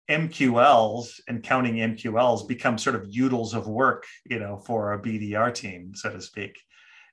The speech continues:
And so it is harder when you move away from that, if you're kind of built your funnel around counting M Q Ls, moving to more of an ungated approach where you're trying to reach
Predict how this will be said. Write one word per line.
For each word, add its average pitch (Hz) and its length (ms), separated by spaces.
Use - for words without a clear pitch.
And 110 180
so 101 440
it 156 180
is 240 240
harder 110 560
when 123 160
you 117 120
move 120 220
away 110 280
from 104 280
that, 98 300
if 120 120
you're 107 320
kind 110 160
of 98 160
built 120 300
your 104 560
funnel 113 680
around 101 500
counting 120 540
M 107 160
Q 104 260
Ls, 104 500
moving 123 400
to 113 220
more 113 280
of 107 80
an 104 180
ungated 110 580
approach 151 640
where 117 200
you're 107 160
trying 110 360
to 98 300
reach 120 680